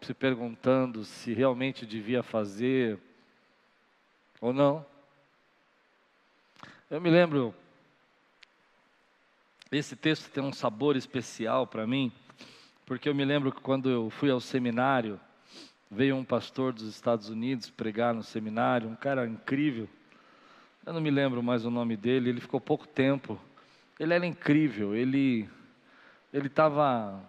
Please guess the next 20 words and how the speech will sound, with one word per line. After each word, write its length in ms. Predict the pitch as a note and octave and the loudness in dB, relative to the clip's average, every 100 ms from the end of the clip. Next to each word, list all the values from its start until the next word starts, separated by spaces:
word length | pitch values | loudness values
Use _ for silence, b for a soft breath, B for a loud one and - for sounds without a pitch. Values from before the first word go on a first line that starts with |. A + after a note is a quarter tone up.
| - | -6
fazendo 420 | D3+ C3+ F3 D3+ | -6 -2 -4 -4
tantas 560 | - G#3 A3 C#3 - - | -4 -4 -2 -6 -6 -14
coisas 720 | - D#3 D#3 B2+ G#2+ G2+ A2 | -6 0 0 0 -4 -4 -4
e 380 | B2+ B2 A2+ A2 | -4 -4 -4 -8
ensinando 520 | A2+ C3+ C#3 D#3+ C3+ | -8 -6 -2 -2 0
a 60 | |
gente 320 | A#2 C#3 C#3+ - | -2 -4 -6 -2
tantas 480 | E3+ F3 C3 - | -2 0 -2 -2
coisas. 800 | - C#3 D3+ C#3 G2+ F#2 - - _ _ _ _ _ _ _ _ _ _ - B B _ - | -10 -4 -2 -2 -4 -12 -18 -20 _ _ _ _ _ _ _ _ _ _ -20 B B _ 0
Aí 280 | E3 G3+ F#3+ | 2 6 4
a 60 | |
gente 480 | D#3+ F3 E3+ D#3+ B2 - - _ | 4 2 0 0 -2 -4 -20 _
tava 200 | F3 D#3+ | 2 2
no 100 | D#3 | 0
seminário 800 | C#3+ D#3 D3 C3 C3+ D#3 D#3 C3+ | 0 -2 0 0 2 4 4 4
e 100 | B2+ | 2
as, 380 | B2+ - - - | 0 -2 -16 -14
e 160 | C3 B2+ | -6 0
a 60 | B2 | 0
gente 420 | B2+ C#3 - | 0 -6 -6